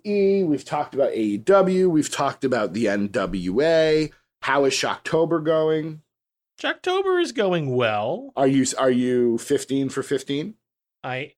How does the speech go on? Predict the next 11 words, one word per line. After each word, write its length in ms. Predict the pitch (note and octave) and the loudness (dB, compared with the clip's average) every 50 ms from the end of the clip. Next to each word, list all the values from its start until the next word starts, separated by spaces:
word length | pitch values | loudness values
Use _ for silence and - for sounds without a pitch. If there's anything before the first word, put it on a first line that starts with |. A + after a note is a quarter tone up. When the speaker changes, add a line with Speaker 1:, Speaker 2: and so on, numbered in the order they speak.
| _ - | _ -12
Speaker 2:
am. 500 | - F4+ G#4+ A4 - G3+ F#3+ F#3 F3 E3+ - - _ _ - | -10 -10 -8 -8 -10 -10 -12 -16 -18 _ -20 -20 _ _ -12
Speaker 1:
Wow. 600 | - E2 E2 E2 E2+ E2+ F2 F2 E2+ F2 - - | -8 -6 -4 -4 -4 -4 -4 -4 -2 -2 -2 -4
Speaker 2:
Um, 160 | - B2+ B2+ - _ _ _ _ _ _ _ - | -4 -6 -10 -14 _ _ _ _ _ _ _ -4
I'm 100 | D#3+ E3+ | -4 0
trying, 420 | - G#3 G3+ G#3 G#3 G3+ F3+ F3 - | 2 2 2 2 2 0 -2 -6 -2
I 100 | D#3 D#3+ | 0 4
have 180 | F3 F3 F3+ - | 4 4 2 2
to 100 | F#3 E3+ | -4 -6
go 340 | D3 E3 E3+ D#3 D#3 D#3+ D3 | -2 0 0 2 2 0 -2
quick 320 | - - F3 E3 E3+ - - | -4 -4 -4 -4 -4 -6 -14
b-, 100 | D#3 | -16